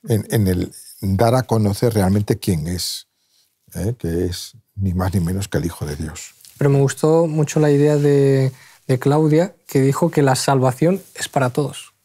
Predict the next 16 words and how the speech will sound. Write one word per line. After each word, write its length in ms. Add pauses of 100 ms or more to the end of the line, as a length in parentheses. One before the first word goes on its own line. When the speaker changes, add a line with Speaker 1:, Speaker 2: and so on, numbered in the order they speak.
(140)
Speaker 1:
Ujú. 300
Speaker 2:
O 100
sea, 140
cuando 200
Cristo 320
murió, 300
murió 260
para 240
todos 320
y, 140 (160)
y 160
ofreció 500
la 120
salvación 420
a 80
todos. 460